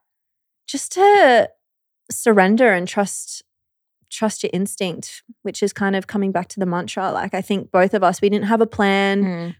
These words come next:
Speaker 1: We didn't have an itinerary. We just kinda went with the flow. And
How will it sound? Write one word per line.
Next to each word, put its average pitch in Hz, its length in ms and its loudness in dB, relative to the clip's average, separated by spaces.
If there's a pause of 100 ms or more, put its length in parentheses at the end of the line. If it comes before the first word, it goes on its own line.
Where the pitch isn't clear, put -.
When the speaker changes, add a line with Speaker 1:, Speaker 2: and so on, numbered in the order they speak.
Speaker 1:
We 190 100 2
didn't 190 160 0
have 208 120 2
an 214 280 0
itinerary. 202 600 2
We 190 80 0
just 190 160 -6
kinda 196 240 0
went 190 160 -2
with 190 100 -10
the 202 60 -4
flow. 180 540 2
And 180 520 -4